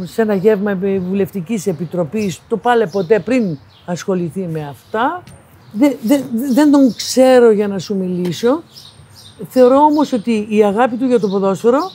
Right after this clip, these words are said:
πρέπει να είναι σε προσωπικό επίπεδο απολύτως γνήσια έως μανίας.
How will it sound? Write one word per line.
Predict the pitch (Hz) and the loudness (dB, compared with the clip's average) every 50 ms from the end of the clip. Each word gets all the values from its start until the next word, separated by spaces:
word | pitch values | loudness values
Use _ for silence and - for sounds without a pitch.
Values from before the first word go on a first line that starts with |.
| - - | -10 -4
πρέπει | - 220 226 240 | -2 0 0 2
να | 254 277 | 2 2
είναι | 277 285 294 269 220 | 4 2 2 0 0
σε | 170 - 220 | -2 -4 -4
προσωπικό | 175 208 185 - 214 170 190 190 - 262 269 | -4 -4 -4 -4 -4 -4 -4 -2 2 2 2
επίπεδο | 254 - 247 240 196 269 240 269 277 262 262 - | 2 2 0 -4 -2 -2 0 2 0 0 0 -2
απολύτως | - 208 - 220 233 254 269 - 254 196 160 | -4 -2 2 2 2 2 2 0 -2 -4 -2
γνήσια | 175 202 208 214 202 - - 269 320 339 - - | -2 -2 -2 -2 -2 -4 -2 0 0 0 0 0
έως | 233 247 247 247 214 214 | 2 4 4 4 2 0
μανίας. | 233 226 208 196 175 165 156 147 147 127 - - | -2 -4 -4 -4 -4 -6 -6 -8 -10 -14 -18 -20